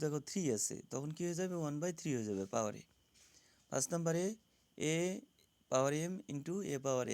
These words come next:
n। যদি এভাবে গুণ থাকে, তাহলে পাওয়ারে সবসময় কী হয়? যোগ হয়। ছয় নম্বরে যদি ভাগ থাকে, তাহলে পাওয়ারে সবসময় কী হয়? মাইনাস হয়। সাত নম্বরে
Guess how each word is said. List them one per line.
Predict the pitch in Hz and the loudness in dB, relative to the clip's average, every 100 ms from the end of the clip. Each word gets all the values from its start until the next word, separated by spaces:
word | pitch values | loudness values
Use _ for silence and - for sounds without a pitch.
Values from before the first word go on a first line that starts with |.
| 104 | -4
n। | - _ _ _ - _ _ 120 | -8 _ _ _ -20 _ _ -2
যদি | 147 170 | 0 2
এভাবে | 165 160 147 | 0 -2 0
গুণ | 156 170 | -2 -2
থাকে, | 175 180 170 | -2 0 -2
তাহলে | 151 147 139 | -2 -4 -2
পাওয়ারে | 127 135 147 | -2 -2 -6
সবসময় | 147 - 190 175 | -10 -6 -6 -2
কী | 175 | 0
হয়? | 214 151 | 0 0
যোগ | 151 110 | 0 -2
হয়। | 101 - _ _ _ - - | -8 -14 _ _ _ -10 0
ছয় | 156 156 | 2 2
নম্বরে | 160 160 180 208 - - - - 143 | 0 0 -2 -4 -10 -20 -20 -6 -2
যদি | 147 135 | 0 0
ভাগ | 135 143 175 | 0 -2 -4
থাকে, | 180 196 | -2 0
তাহলে | 151 139 143 | 0 -2 -2
পাওয়ারে | 143 139 139 | 0 0 -4
সবসময় | 143 - 170 170 | -6 -8 -8 -4
কী | 175 | -2
হয়? | 220 277 _ _ _ - | -2 -4 _ _ _ -2
মাইনাস | 139 131 104 - | 2 4 4 2
হয়। | - - _ _ _ - - - _ _ _ _ _ _ _ _ - _ - | -2 -16 _ _ _ -16 -14 -14 _ _ _ _ _ _ _ _ -20 _ 0
সাত | 151 165 | 2 2
নম্বরে | 170 165 | 2 2